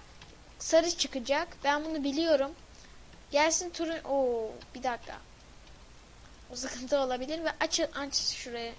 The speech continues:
şu arkadaş. Bir dakika, bir dakika. Ha, yangın söndürücü şeyin içinden çıkıyordu ya. Doğru. Bu arada şunu şöyle alamaz mıyım ya? Biraz şöyle hileli mi oynasak acaba?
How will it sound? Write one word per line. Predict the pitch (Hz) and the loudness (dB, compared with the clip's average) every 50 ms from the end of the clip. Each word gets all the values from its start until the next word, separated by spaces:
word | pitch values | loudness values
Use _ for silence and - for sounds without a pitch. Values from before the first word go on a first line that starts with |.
| - - | -12 -10
şu | - 233 | -10 -8
arkadaş. | 240 240 - - 254 - - 320 349 - - - - - - - - | -8 -10 -12 -12 -12 -10 -8 -8 -8 -10 -14 -16 -16 -16 -12 -8 0
Bir | - 302 | 8 10
dakika, | 403 427 415 370 349 | 10 10 10 10 6
bir | 349 381 | 8 10
dakika. | 427 415 392 - - 262 240 233 - - - - - - - - - - - - - - - - - - | 10 10 10 8 4 2 2 2 -2 -8 -18 -18 -18 -18 -18 -20 -20 -20 -20 -20 -20 -20 -18 -8 0 4
Ha, | 294 302 | 6 6
yangın | 294 277 254 262 277 302 330 339 349 339 | 6 8 8 8 8 8 4 0 -2 -2
söndürücü | 320 - - 294 285 285 285 269 294 277 302 285 349 359 | 0 4 4 4 4 4 2 2 0 0 0 2 2 4
şeyin | 359 - 339 302 277 262 | 6 6 6 4 2 0
içinden | 247 240 - - 240 240 240 240 233 233 | -2 -4 -4 -6 -4 -4 -6 -6 -6 -4
çıkıyordu | 233 - - - - 233 226 220 226 - 226 | -6 -6 -6 -6 -10 -8 -8 -8 -8 -8 -8
ya. | 226 233 233 233 233 - - - - - 254 | -8 -8 -8 -10 -12 -14 -18 -20 -14 -8 -4
Doğru. | 247 247 254 247 233 226 - - - - - - - - | -2 0 0 0 -2 -8 -10 -14 -16 -16 -16 -12 -6 -2
Bu | - | -2
arada | 339 359 - | 0 2 2
şunu | - - 320 320 | 2 2 2 2
şöyle | - - - - 302 311 339 339 330 | 2 2 4 4 4 4 4 4 4
alamaz | 277 285 302 330 381 427 392 285 247 | 4 4 4 4 2 2 2 0 0
mıyım | 240 240 233 233 226 | -4 -8 -10 -10 -10
ya? | 233 233 240 277 - - - - - - - - - - - - - - - - - - - - - - - - - - - - - - - - - - - - - - - - - - - - - - - - - - - - - | -10 -10 -12 -12 -14 -18 -18 -18 -18 -18 -18 -20 -20 -20 -20 -20 -20 -18 -18 -18 -18 -18 -20 -20 -20 -20 -20 -20 -18 -18 -18 -18 -20 -20 -20 -20 -20 -20 -20 -20 -20 -20 -20 -20 -20 -20 -18 -18 -18 -18 -18 -18 -18 -18 -18 -12 -6
Biraz | 269 262 285 294 | -2 -2 0 0
şöyle | 285 - - 302 311 311 311 311 | -2 -2 -2 -2 0 0 -2 -4
hileli | 302 - - - 277 277 277 294 302 311 359 427 | -4 -6 -4 0 0 2 2 2 2 0 -2 -4
mi | 480 466 403 - - 254 | -6 -6 -8 -8 -8 -8
oynasak | 247 240 233 240 240 - 262 240 - | -8 -8 -6 -4 -4 -4 -2 0 0
acaba? | 269 254 240 247 240 240 240 247 254 | 0 0 2 0 -2 0 0 -2 -2